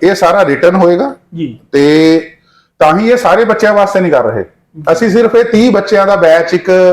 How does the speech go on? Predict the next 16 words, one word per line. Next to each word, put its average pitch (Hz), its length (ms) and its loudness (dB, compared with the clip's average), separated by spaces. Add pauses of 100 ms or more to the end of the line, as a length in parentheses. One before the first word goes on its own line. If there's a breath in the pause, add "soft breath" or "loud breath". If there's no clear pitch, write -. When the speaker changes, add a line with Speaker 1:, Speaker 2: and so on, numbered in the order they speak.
(120)
Speaker 1:
ਅਸੀਂ 196 240 -2
ਦੇਖਣਾ 147 400 -2
ਚਾਹੁੰਦੇ 175 280 0
ਹਾਂ 190 80 0
ਕਿ 185 260 0 (340)
ਮੇਰੇ 175 160 2
ਟ੍ਰੇਨਰਸ 165 440 -2
ਦੀ 160 140 0
ਕਿੰਨੀ 151 320 0
ਕੁ 160 100 0 (440)
ਹੈਗੀ 127 240 0
ਆ 135 60 4
ਐਬਿਲਿਟੀ। 113 440 -2 (360)
Speaker 2:
ਕਿਆ 151 140 0
ਬਾਤ 123 260 -8
ਹੈ। - 100 -20